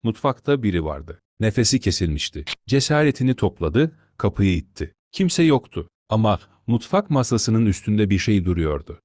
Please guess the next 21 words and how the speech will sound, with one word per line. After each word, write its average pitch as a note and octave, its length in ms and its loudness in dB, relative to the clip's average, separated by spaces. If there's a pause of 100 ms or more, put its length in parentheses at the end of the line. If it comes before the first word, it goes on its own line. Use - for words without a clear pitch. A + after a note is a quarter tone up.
(160)
Kömürle F3 400 2
çizilmiş C3 560 0
bir F#2+ 120 -2
figür. E2 420 -6 (240)
Daire C3 340 2
içine C#3+ 300 -2
alınmış, G2+ 560 0 (320)
dört C3+ 260 0
ayakta B2 420 0
bir A#2+ 100 2
varlık. E2 580 -4 (240)
Altında A#2 460 -2
garip, E2 360 -4 (280)
tanımadığı D#3 560 2
bir D3 180 2
dilde A#2 220 2
yazılmış G#2+ 520 2
bir G2+ 140 4
kelime, G2+ 480 0 (280)
"Yelen." F#2 380 -2 (220)
İsmail, C#3+ 540 2